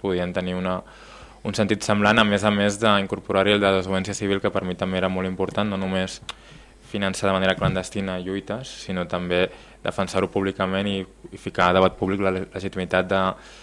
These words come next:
d'expropiar els que ens roben, no? Els que realment tenen un poder que utilitzen només pel seu propi benefici i en perjudici de la majoria de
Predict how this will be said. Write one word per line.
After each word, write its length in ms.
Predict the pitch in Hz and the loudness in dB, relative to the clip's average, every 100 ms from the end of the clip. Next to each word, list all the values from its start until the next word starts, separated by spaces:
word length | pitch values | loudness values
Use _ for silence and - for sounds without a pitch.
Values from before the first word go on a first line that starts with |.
| - - | -20 -10
d'expropiar 920 | 90 95 90 - - 95 - 90 90 95 | 0 2 2 -2 -6 -4 2 6 8 8
els 140 | 95 | 4
que 100 | - | -4
ens 220 | 95 92 - | -6 -6 -6
roben, 360 | 95 95 90 90 | -2 0 -2 -6
no? 120 | 104 135 | -6 -6
Els 160 | 104 - | -8 -8
que 120 | 90 90 | -6 -6
realment 540 | 82 90 90 92 92 92 | -4 -4 -4 -4 -4 -6
tenen 300 | 95 92 92 | -6 -4 -4
un 220 | 92 92 | -4 -6
poder 300 | 92 95 95 - | -2 0 0 2
que 140 | 98 98 | 2 2
utilitzen 380 | 92 98 92 95 | 0 -2 0 -2
només 220 | 92 95 | -2 -4
pel 140 | - 92 | -6 -6
seu 100 | 92 | -6
propi 200 | 98 98 | -4 0
benefici 540 | 95 95 - 95 - 104 | 0 0 -4 -6 -4 -2
i 60 | |
en 80 | 95 | -2
perjudici 380 | 90 90 87 98 | -4 -6 -6 -6
de 80 | 92 | -6
la 80 | 90 | -6
majoria 400 | 90 87 87 87 | -8 -8 -6 -4
de 140 | 90 | -2